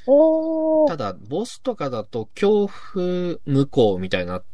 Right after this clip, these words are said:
Speaker 2: なってたりするので、
Speaker 1: あー。
Speaker 2: まあ、その場合はさっきのガンナーみたいなやつでボンボン
Speaker 1: はいはい。
Speaker 2: 投げるしかないっていう。
Speaker 1: えー、なんかでもその中衛が活躍、バフでバフが活躍する
Speaker 2: うん。
Speaker 1: ゲームはめっちゃ好きっすね。
Speaker 2: そう、だから、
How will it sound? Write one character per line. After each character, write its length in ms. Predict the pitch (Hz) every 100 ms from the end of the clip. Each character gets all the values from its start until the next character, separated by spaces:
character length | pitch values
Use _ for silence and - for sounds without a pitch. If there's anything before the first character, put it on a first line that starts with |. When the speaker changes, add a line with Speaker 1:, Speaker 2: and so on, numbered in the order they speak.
| -
Speaker 2:
な 120 | 113
っ 40 | 107
て 80 | 98
た 80 |
り 60 | 90
す 100 | -
る 100 | 90
の 140 | 82
で、 380 | 80 85 78 - - - -
Speaker 1:
あ 80 | -
ー。 20 | 196
Speaker 2:
ま 100 | 196
あ、 40 |
そ 80 | 190
の 160 | 175
場 160 | 202 202
合 80 | 208
は 100 | 214
さ 120 | 165
っ 40 |
き 140 | 139 101
の 140 | 92
ガ 160 | 101 117
ン 100 | 104
ナ 160 | 92
ー 20 | 87
み 80 |
た 100 | 92
い 40 | 90
な 60 |
や 60 | 92
つ 60 | -
で 120 | 104
ボ 180 | 98 101
ン 40 |
ボ 80 | 262
ン 20 |
Speaker 1:
は 60 | 185
い 40 |
は 80 | 170
い。 40 | - - -
Speaker 2:
投 140 | 101 104
げ 160 | 117
る 80 | 98
し 100 | -
か 120 | 80
な 160 | 80 73
い 40 |
っ 40 | 73
て 160 | -
い 100 | -
う。 80 | - - - - -
Speaker 1:
え 240 | 208 247
ー、 20 | 262
な 100 | 233
ん 20 |
か 100 | 226
で 80 | 233
も 140 | 208
そ 100 | 240
の 100 | 220
中 240 | - 254
衛 140 | 269 285
が 100 | 269
活 240 | 247 247
躍、 320 | 262 262 247 - -
バ 100 | -
フ 140 | 208 277
で 100 | 285
バ 140 | 277
フ 140 | 269 277
が 120 | 269
活 220 | 262 262
躍 180 | 254 233
す 160 | 220
る 120 | 190 247
Speaker 2:
う 20 |
ん。 40 | - - - - - -
Speaker 1:
ゲ 140 | 247
ー 60 | 226
ム 80 |
は 200 | 190 175
め 120 | 170 185
っ 20 |
ち 180 | - 220
ゃ 40 |
好 60 | -
き 120 | 202
っ 20 |
す 160 | - 170
ね。 80 | 165 - -
Speaker 2:
そ 120 | 262
う、 40 |
だ 120 | 294
か 120 | 247 202
ら、 160 | 196